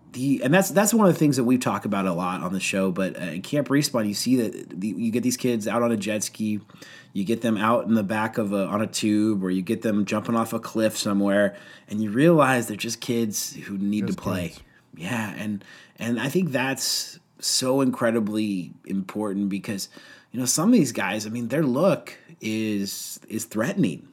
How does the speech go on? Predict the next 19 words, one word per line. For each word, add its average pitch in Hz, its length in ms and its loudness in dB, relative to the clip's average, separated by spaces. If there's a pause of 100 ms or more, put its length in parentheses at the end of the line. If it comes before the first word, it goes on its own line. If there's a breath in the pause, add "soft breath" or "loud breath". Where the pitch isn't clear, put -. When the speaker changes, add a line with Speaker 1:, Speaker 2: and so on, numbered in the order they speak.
(160)
Speaker 1:
you 101 140 0
know? 147 360 4
They, 127 260 0
they're, 135 320 0
they're, 135 220 2
they're 151 220 2
putting 175 260 2
it 131 60 2
out 170 200 0
there, 110 140 0
"Don't 135 240 2
mess 139 260 2
with - 140 -4
me." - 100 -12
That's - 260 -8
their 165 160 2
whole, 143 540 0
like, 110 360 -4
persona. 123 720 0